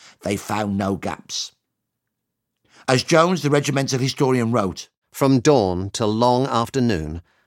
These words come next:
Speaker 2: our men endured this awful fire. But the ground penetrated could not be held, and by the evening the brigade was back in their old trenches.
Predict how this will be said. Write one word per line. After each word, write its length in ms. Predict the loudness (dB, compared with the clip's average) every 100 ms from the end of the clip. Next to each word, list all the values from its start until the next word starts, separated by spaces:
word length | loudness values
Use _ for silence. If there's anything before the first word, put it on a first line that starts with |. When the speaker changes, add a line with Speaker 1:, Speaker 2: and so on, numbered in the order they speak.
| -4
Speaker 2:
our 180 | 0
men 360 | 2 2 0 0
endured 460 | 0 -2 -2 -2 -4
this 200 | -6 -6
awful 380 | -6 -8 -8 -10
fire. 480 | -8 -8 -8 -10 -16 _ _ _ _ _ _
But 140 | -4 -2
the 60 |
ground 460 | 0 2 2 0 0
penetrated 640 | 0 0 0 -4 -6 -8
could 160 | -6 0
not 240 | 0 0
be 120 | -4
held, 460 | -4 -4 -4 -10 -20 _ _ _ _ -6
and 160 | -2
by 160 | 2 2
the 200 | 0 0
evening 420 | 0 0 -4 -4
the 80 | -4
brigade 400 | -4 -2 -2 -2
was 140 | -4
back 340 | -4 -4 -4 -2
in 120 | -2
their 180 | -2 -2
old 300 | -4 -4 -6
trenches. 640 | -6 -6 -8 -14 -18